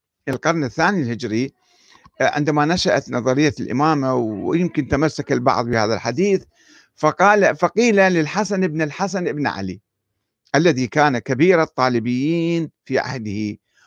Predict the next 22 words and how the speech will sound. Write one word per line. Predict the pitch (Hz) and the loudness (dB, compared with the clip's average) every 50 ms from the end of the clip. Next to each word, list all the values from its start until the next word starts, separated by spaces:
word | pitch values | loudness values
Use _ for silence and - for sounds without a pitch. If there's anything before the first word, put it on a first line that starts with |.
| _ _ | _ _
وكان | - 139 139 - 185 180 190 190 180 | 0 0 0 2 2 2 2 4 2
وصي | 170 160 151 147 - - 185 185 175 165 | 2 2 2 2 2 2 2 4 4 4
أبيه | - 135 135 165 185 190 175 170 160 165 | 4 4 2 2 2 2 4 4 4 4
وولي | 151 131 123 127 127 131 156 170 170 160 165 160 - | 4 2 2 0 0 0 0 2 2 2 0 0 -4
صدقة | - - - 117 127 135 - 151 143 151 | -8 -8 -6 -4 -4 -4 -4 -4 -6 -6
جده | 143 113 156 147 131 113 120 110 107 110 107 - _ _ _ - | -2 2 2 2 2 0 -2 -2 -2 -2 -4 -8 _ _ _ -8
الإمام | 110 110 107 107 104 - - _ _ _ _ _ _ _ - | -6 -2 -2 -2 -2 -4 -8 _ _ _ _ _ _ _ -4
الحسن، | 127 123 - 113 117 - - - 95 - _ _ _ _ _ _ _ _ - | -4 -4 -4 -6 -8 -8 -12 -14 -14 -16 _ _ _ _ _ _ _ _ 2
ألم | 165 202 233 247 233 | 2 4 4 4 4
يقل، | 233 220 - 208 196 147 | 2 2 2 0 -2 0
قيل | - 226 247 208 180 170 | 0 0 0 2 2 2
له: | 180 165 127 110 107 - _ - | 2 2 0 -2 -4 -8 _ -4
"ألم | 156 180 220 247 269 | -2 -2 0 0 -2
يقل | 240 - - 240 226 | -2 -2 -2 0 0
رسول | 226 208 185 190 196 180 175 | 0 0 0 -2 -2 0 0
الله: | 160 156 165 180 190 190 156 123 - _ _ _ _ _ _ _ | 0 0 2 4 4 4 2 0 -4 _ _ _ _ _ _ _
'من | 151 160 180 170 | 0 0 0 2
كنت | - 202 202 190 196 180 | 2 0 0 0 0 -2
مولاه | 165 170 165 160 160 170 170 170 156 | 0 0 2 2 4 4 4 4 2
فهذا | - 151 151 143 151 156 151 147 | 2 0 0 2 2 2 2 2
علي | - - 143 143 147 | 2 2 0 -2 -2
مولاه'؟" | 147 139 139 135 135 139 139 135 143 170 165 | 0 0 0 0 2 4 4 4 4 2 0